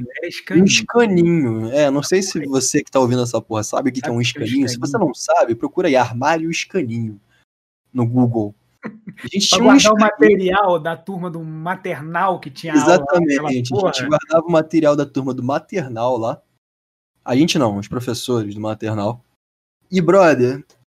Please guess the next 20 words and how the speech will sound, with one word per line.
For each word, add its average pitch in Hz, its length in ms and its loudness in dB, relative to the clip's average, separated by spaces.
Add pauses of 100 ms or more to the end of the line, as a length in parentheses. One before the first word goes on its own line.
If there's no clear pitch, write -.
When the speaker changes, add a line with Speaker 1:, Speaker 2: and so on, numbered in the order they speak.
(920)
Speaker 2:
a 175 160 4
missão 202 320 2
era 226 120 4
a 214 40 2
seguinte: 147 460 0
estourar 220 320 4
aquela 233 220 4
porra 247 240 4
embaixo 208 360 4
do 226 60 -8
escaninho 233 540 -4
e 415 80 -10
ninguém 359 180 -4
ia 240 100 0
saber. 185 480 2 (800)
Speaker 1:
Meu 127 160 -8
Speaker 2:
E 294 60 6
aí, 247 120 6
Speaker 1:
irmão. 262 220 6
Speaker 2:
brother? 120 540 2